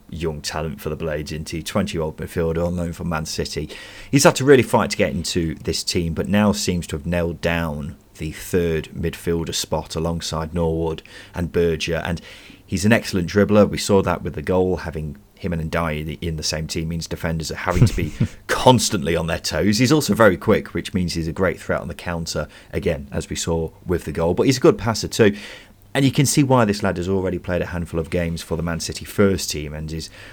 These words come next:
Speaker 1: really enjoying getting some first team action now. And it's also great to see him do a backflip celebration for his goal. When I say a backflip, it was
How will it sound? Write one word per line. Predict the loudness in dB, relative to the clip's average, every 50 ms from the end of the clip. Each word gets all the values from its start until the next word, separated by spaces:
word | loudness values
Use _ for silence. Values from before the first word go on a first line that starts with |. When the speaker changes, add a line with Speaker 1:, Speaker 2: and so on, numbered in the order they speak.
| -20 -20 -20 -20 -20 -10 0
Speaker 1:
really | 4 6 6 8 8 6
enjoying | 6 6 6 6 6 6 6 4 2
getting | 2 0 0 -2 -2 -2
some | 0 0 0 0
first | 2 4 4 4 4 2
team | 0 2 2 2
action | 2 -2 -2 -4 0 0 0 2
now. | 0 -2 -4 -4 -4 -4
And | -4 -2 -4 -4 -2
it's | -2 -2 -2 -2
also | -2 -2 -2 0 0 0 0 0 -2 -6 -16 -20 -20 -20 -20 _ -8
great | -4 -2 -2 -2 -2
to | -4
see | -6 -4
him | -4 -4
do | -2 -2 -4
a | -4
backflip | -2 -4 -6 -6 -8 -12 -10 -10 -10 -8
celebration | -8 -8 -6 -6 -6 -4 -4 -6 -6 -6 -6 -8 -8
for | -8 -8 -8
his | -6 -2
goal. | 0 2 2 4
When | 4 2
I | 2
say | 2 2 4 4
a | 4
backflip, | 4 2 0 -2 -4 -8 -10 -10 -8 -6
it | -6
was | -6 -6 -6 -8